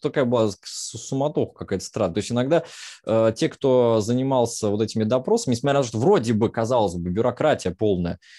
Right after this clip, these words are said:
на каждого заводится дело, но сроки Троцким были поставлены очень короткие, как бы, и вот, что типа это нужно делать очень быстро. И выясняется, что бюрократия, да, с одной стороны, вроде бы внешне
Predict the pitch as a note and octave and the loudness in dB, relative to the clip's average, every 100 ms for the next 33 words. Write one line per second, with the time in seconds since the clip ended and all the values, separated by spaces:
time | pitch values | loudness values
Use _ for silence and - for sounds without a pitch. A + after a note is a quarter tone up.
0 | - - G#2+ C3+ C3 A2+ B2+ C3 B2 C3 | -12 -6 0 0 2 0 2 2 0 -4
1 | B2 C3+ A2+ F#2+ A#2+ A#2+ - E3 D#3+ A2+ | -2 2 2 2 0 0 0 2 2 -2
2 | - D3+ F#3+ - A2 G#2+ F#2+ G#2 - C#3 | -2 -2 -2 -2 0 0 0 -4 -2 -2
3 | A2+ A2+ A2+ G#2 - A2 A2+ - - E2 | 0 -2 -2 -6 -2 0 0 -2 -12 -12
4 | - E2+ F2 F2 F2 F2 F2 F2+ F#2 E2+ | -8 -6 -4 -4 -4 -6 -8 -8 -8 -6
5 | F#2 F#2+ E2+ G#2 A2 G#2 C3+ A2 G2+ G#2 | -2 -2 -4 -6 -4 -2 0 0 0 -2
6 | G2+ G2 A#2 A#2+ - - E2+ _ - - | -2 -2 0 0 -2 -12 -16 _ -20 -20
7 | - - - B2+ E3+ F3+ F3+ F3 - C#3+ | -20 -14 -2 0 2 2 2 0 -2 2
8 | C#3 C3 C3 B2 A#2 A2 C3+ C#3 C#3 D3 | 4 6 6 6 4 2 2 2 4 2
9 | B2 - A2+ A#2 B2 G#2 F2+ - - A2 | 2 0 0 4 4 2 -2 -8 -4 -2
10 | A2 A#2+ A2+ B2+ C3 A2 G#2+ G2 E2+ G#2 | -2 -2 0 2 2 2 2 2 0 0
11 | C#3+ - G#2+ F#2+ | 0 0 -2 -4